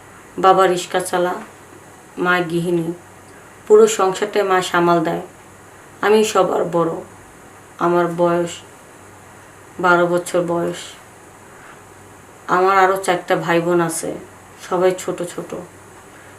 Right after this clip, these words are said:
কিন্তু একা আমার বাবা পুরো সংসারটা চালা, কষ্ট হয়, তারপরও চালা রাখে।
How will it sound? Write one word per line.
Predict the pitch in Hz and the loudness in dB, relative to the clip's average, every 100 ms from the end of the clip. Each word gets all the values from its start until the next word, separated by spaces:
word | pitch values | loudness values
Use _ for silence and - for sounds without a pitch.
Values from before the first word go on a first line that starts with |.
| - | -20
কিন্তু | - 214 208 226 226 269 - - - - - - - | -2 0 2 2 2 -4 -14 -20 -20 -20 -20 -8 -4
একা | 190 196 202 | -4 2 4
আমার | 190 190 | 6 4
বাবা | 180 180 180 | 4 4 2
পুরো | 180 190 | 0 -4
সংসারটা | 185 185 175 175 180 175 | -2 -2 -2 -2 -6 -6
চালা, | - 170 165 - | -2 -2 -2 -4
কষ্ট | 196 - 202 | -4 -4 -4
হয়, | 180 165 165 - - - - - - - - | -4 -6 -10 -16 -20 -20 -20 -20 -20 -20 -4
তারপরও | 185 175 185 180 | -2 0 0 0
চালা | 180 170 170 | 0 2 2
রাখে। | 170 165 - | 0 -4 -8